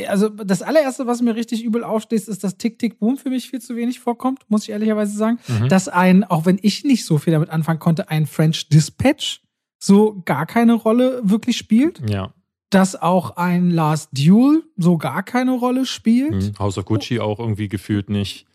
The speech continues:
Speaker 1: Ja.
Speaker 2: Ähm, einige Sachen wie, äh, äh, also der französische Film Titan wurde ja sowieso schon recht früh ausgeschlossen. Äh, aber auch so Sachen wie Sean Bakers Red Rocket, der drüben ja schon gelaufen ist, den ich schon gesehen habe. Und Sean Baker war mit Florida Project auch so ein Oscar-Typ.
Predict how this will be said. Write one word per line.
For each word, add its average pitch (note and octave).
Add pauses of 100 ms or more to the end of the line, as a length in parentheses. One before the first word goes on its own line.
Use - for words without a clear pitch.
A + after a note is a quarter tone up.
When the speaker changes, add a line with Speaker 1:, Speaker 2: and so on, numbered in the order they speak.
(140)
Speaker 1:
Ja. D#3
Speaker 2:
Ähm, G2+
einige A2
Sachen G#2
wie, G2+
äh, G#2
äh, A2
also G#2
der G2
französische A2+
Film A2
Titan A2+
wurde A2
ja G#2+
sowieso G#2
schon B2+
recht G#2
früh A#2+
ausgeschlossen. A2 (500)
Äh, A#2
aber G2+
auch G2+
so -
Sachen G#2
wie G2
Sean G2+
Bakers G#2+
Red F#2
Rocket, A2
der G2
drüben G#2
ja G2+
schon G2+
gelaufen G#2
ist, F#2
den G2
ich G2
schon A2
gesehen G2
habe. G#2
Und G2+
Sean G2
Baker G2+
war G2+
mit G2
Florida G2+
Project G2
auch -
so -
ein F#2
Oscar-Typ. F#2+